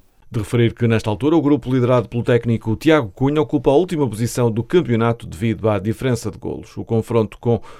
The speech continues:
o Porto terá transmissão televisiva no Porto Canal, tendo assim a opção de torcer pelos poveiros no conforto de casa, caso não consiga ir ao pavilhão.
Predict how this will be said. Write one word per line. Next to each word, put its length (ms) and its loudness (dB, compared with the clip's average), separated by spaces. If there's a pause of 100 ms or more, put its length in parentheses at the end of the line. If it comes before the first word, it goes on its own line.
(160)
o 80 -6
Porto 380 0
terá 220 2
transmissão 640 2
televisiva 720 0
no 80 -6
Porto 260 -10
Canal, 360 0 (320)
tendo 180 -2
assim 400 -2
a 60 -2
opção 400 -2
de 120 -4
torcer 500 0
pelos 280 -6
poveiros 580 -2
no 140 -2
conforto 480 2
de 60 -16
casa, 420 -4
caso 460 -6
não 180 2
consiga 420 -6
ir 220 -6
ao 80 -6
pavilhão. 460 -2